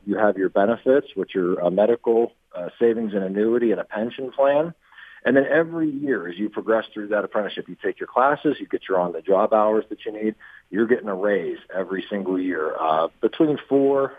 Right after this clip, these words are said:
uh, about, probably about four dollars an hour in your check, and then, you know, six dollars an hour or so total package. So somebody starting today,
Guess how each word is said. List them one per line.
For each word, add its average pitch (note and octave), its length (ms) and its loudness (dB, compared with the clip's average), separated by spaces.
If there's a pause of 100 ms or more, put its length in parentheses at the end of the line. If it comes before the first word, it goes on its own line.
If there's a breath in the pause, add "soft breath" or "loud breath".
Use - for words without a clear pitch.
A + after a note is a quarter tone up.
uh, G#2+ 140 -6
about, D3+ 240 -4
probably F3+ 140 2
about C#3+ 180 0
four B2+ 160 -2
dollars A#2+ 320 2
an G#2 80 -8
hour A2 300 -2
in G#2 60 -20
your - 180 -20
check, A#2+ 320 -2
and F2 100 -16
then, F2+ 120 -16 (200)
you F#2+ 100 -18
know, E2 100 -16 (100)
six - 160 -18
dollars G2+ 320 -2
an F#2+ 60 -8
hour F#2+ 240 0
or F#2+ 120 -2
so G2 140 2
total F#2 260 2
package. F#2 460 2
So G#2+ 180 4 (380 loud breath)
somebody E3 300 4
starting C#3 340 0
today, B2+ 400 0